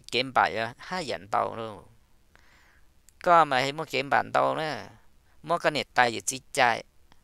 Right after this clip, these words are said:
Có một số cái cứ tí. Cho họ cơ chứ. Có thì chúng có gì chỉ à, có gì chỉ mà chỉ để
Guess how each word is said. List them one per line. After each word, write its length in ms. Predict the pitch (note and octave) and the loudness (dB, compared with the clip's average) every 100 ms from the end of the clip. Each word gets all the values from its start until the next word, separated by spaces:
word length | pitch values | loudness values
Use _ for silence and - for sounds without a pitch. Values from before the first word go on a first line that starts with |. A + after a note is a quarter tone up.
| _ | _
Có 140 | - D#3+ | -4 -4
một 160 | B2+ | -2
số 180 | - G2+ | -2 -2
cái 140 | - C#3+ C3 - | -2 -4 -4 -6
cứ 80 | B2+ - | -14 -8
tí. 240 | E3 E3 - - - - _ _ - _ _ _ _ _ _ _ - | -6 -6 -10 -20 -20 -20 _ _ -20 _ _ _ _ _ _ _ -4
Cho 160 | - A#2 | 0 0
họ 140 | A#2+ - | -2 -2
cơ 220 | C#3 B2+ A2 | -2 -2 -4
chứ. 120 | G2 F2+ F2+ _ - - - _ _ _ - | -10 -12 -18 _ -20 -20 -20 _ _ _ -4
Có 120 | G3+ F#3+ | 2 2
thì 100 | F#3 | 2
chúng 280 | - F3 | -2 -2
có 140 | E3+ F#3+ | 2 2
gì 160 | C#3+ | 0
chỉ 200 | - D#3 | -2 2
à, 260 | F3 D#3+ D3 - | 4 4 4 2
có 80 | |
gì 140 | F3 C3 | 0 0
chỉ 180 | - D#3 | -2 -2
mà 120 | D#3 | -4
chỉ 140 | C3 | -4
để 140 | B2+ | -4